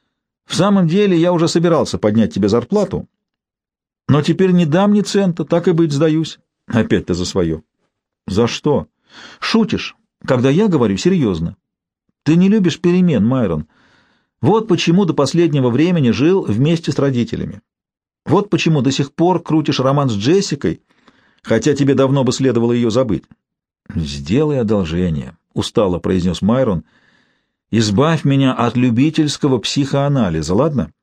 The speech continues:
Я констатирую факты. Тебе не нравится что-то менять». «А кому нравится? К тому же я люблю Джессику, сама знаешь». «Хорошо, ты ее любишь», —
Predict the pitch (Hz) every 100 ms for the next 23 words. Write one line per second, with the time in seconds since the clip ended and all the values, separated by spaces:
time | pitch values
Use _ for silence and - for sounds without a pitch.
0 | _ _ _ _ _ _ _ _ 90 117
1 | 190 190 135 - 110 156 156 147 - 87
2 | - - - _ _ _ _ _ - 131
3 | 127 196 220 226 180 127 101 - 104 -
4 | 196 214 123 147 170 104 80 - _ _
5 | _ _ _ _ - 240 208 151 156 98
6 | - - - _ _ _ _ _ _ _
7 | - 131 185 123 104 104 127 156 131 131
8 | 104 - 95 92 131 120 120 113 - _
9 | - - - _ 147 156 113 113 135 135
10 | 131 78 73 -